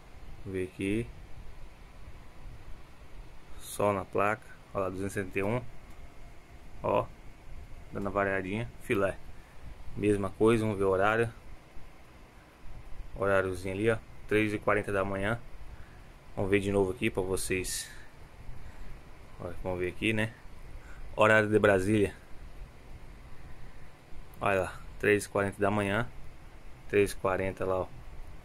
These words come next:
Tá aí, pessoal. Usando energia cem por cento solar. Grande feito aí, ó, sendo realizado.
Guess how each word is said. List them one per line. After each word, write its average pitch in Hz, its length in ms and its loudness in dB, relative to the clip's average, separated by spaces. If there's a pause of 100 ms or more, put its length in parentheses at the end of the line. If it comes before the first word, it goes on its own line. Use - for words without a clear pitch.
(580)
Tá 123 100 6
aí, 101 140 4
pessoal. 95 440 2 (240)
Usando 107 380 0
energia 107 380 2
cem 113 180 -2
por 117 80 -10
cento 113 200 0
solar. 101 360 2 (1700)
Grande 113 340 4
feito 107 380 2
aí, 98 140 4
ó, 92 60 -2 (180)
sendo 101 340 -2
realizado. 98 640 2